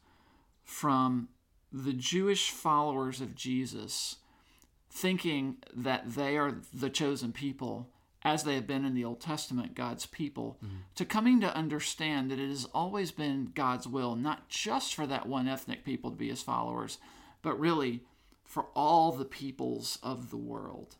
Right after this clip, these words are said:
Speaker 2: Hmm.
Speaker 1: Obviously, the Old Testament has talked about that ever since Genesis,
Speaker 2: Right.
Speaker 1: when we see the nations first presented. And you can see prophecy after prophecy,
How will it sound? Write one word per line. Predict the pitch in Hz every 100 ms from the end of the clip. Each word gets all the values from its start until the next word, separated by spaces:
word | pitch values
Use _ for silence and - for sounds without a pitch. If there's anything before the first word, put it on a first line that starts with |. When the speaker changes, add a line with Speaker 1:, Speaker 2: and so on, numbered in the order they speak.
| -
Speaker 2:
Hmm. | 104 95 - - - -
Speaker 1:
Obviously, | 151 151 139 143
the | 131
Old | 135 -
Testament | 151 143 135
has | 127 123
talked | 139 135
about | 120 117 -
that | 117 117 - _ _ _ _ _ - -
ever | 151
since | 160 135 120
Genesis, | - 135 131 127 120 110 95
Speaker 2:
Right. | 113
Speaker 1:
when | 131
we | 127
see | 127 160
the | 131
nations | 123 113 123 127 110
first | - 120 -
presented. | 135 127 120 110
And | 117
you | 131
can | 139 127
see | - 139
prophecy | 135 - 143 143 - 123
after | - 120
prophecy, | - 127 127 135 - 120 120